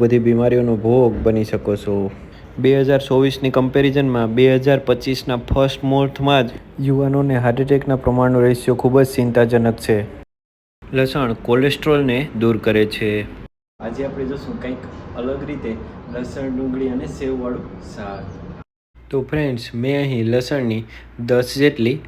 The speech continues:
કળી ફોલીને લીધેલી છે. ત્યારબાદ મેં અહીં લીલી ડુંગળીને સરસ રીતે કટિંગ કરેલું છે. અહીં મેં અઢીસો ગ્રામ જેટલી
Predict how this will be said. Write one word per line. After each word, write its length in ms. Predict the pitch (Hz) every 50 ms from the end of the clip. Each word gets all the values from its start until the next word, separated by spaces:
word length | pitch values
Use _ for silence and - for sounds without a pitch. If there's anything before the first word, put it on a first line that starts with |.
| - - - - -
કળી 280 | 127 131 127 120 117 120 120 - -
ફોલીને 420 | - 127 131 127 123 110 113 123 151 151 123
લીધેલી 400 | 110 107 107 110 104 107 107 104 - -
છે. 160 | - 107 101 104 104 101 104 104 - - - - - - - -
ત્યારબાદ 420 | 113 117 117 117 135 131 127 131 139
મેં 120 | 147 147 143
અહીં 260 | 143 131 120 104 104 110 - - - - - - - - 110 110
લીલી 280 | 117 120 123 139 135 120 113
ડુંગળીને 480 | 120 127 131 135 143 139 127 110 104 104 104 -
સરસ 340 | - 110 110 123 123 120 -
રીતે 220 | 143 143 143 107 107 107 107 -
કટિંગ 420 | 127 127 - 120 117 131 156 160 - - - -
કરેલું 360 | 113 107 104 101 98 104 104 101 - -
છે. 140 | 110 104 104 104 101 101 104 - - - - - - - - - - 123
અહીં 220 | 120 123 135 127 120
મેં 180 | 117 120 120 117
અઢીસો 300 | 113 120 120 117 143 127 127
ગ્રામ 180 | 135 135 131 131
જેટલી 240 | 135 135 - 117